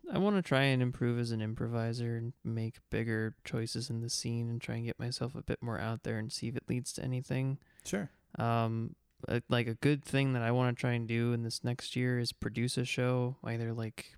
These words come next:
Speaker 1: something in Fringe or something on the huge stage. I don't know what, but I'd
Speaker 2: Sure.
Speaker 1: like to try and do that.
Speaker 2: So do you have, oh, so, uh, a theatrical, uh, production is what you're saying, right?
Speaker 1: Yeah, yeah.
Speaker 2: Um, you have some history in theater, right?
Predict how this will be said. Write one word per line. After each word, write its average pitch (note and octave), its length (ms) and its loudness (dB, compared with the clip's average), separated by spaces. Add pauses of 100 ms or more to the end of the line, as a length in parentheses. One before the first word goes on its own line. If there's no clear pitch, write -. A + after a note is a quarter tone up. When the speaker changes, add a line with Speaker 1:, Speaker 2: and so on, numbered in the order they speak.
(120)
Speaker 1:
something A#2+ 280 0
in A2+ 120 -4
Fringe A#2 560 0
or A2 260 0 (100)
something G#2+ 340 -4
on G#2+ 100 -2
the G#2 60 -4
huge G#2+ 360 -2
stage. A2 460 -2
I G#2 100 0
don't G2+ 160 -2
know F#2+ 100 -4
what, G2 300 -4
but - 160 -4
I'd - 100 -6 (300)
Speaker 2:
Sure. C3+ 340 -2
Speaker 1:
like G#2+ 220 0
to D#2+ 60 -6
try - 200 0
and G#2 140 -2
do G2+ 120 0
that. G#2 380 0
Speaker 2:
So D3 220 -2 (160)
do A#2 100 2
you B2 100 4
have, A#2+ 300 2
oh, B2 300 -2
so, C3+ 260 0 (280)
uh, G#2+ 280 0
a A2 120 0
theatrical, G#2+ 920 -2 (300)
uh, G2 280 0
production F#2 520 -4
is F#2+ 180 -6
what G2+ 120 -8
you're G2 80 -6
saying, - 240 -10 (120)
right? C#3+ 120 -8
Speaker 1:
Yeah, A2 320 6 (160)
yeah. G2 340 0 (260)
Speaker 2:
Um, G2+ 340 0
you C3 240 4
have C#3 220 4
some G#2+ 160 0
history B2 340 0
in F#2 80 0
theater, F#2+ 320 -2
right? G2+ 200 -2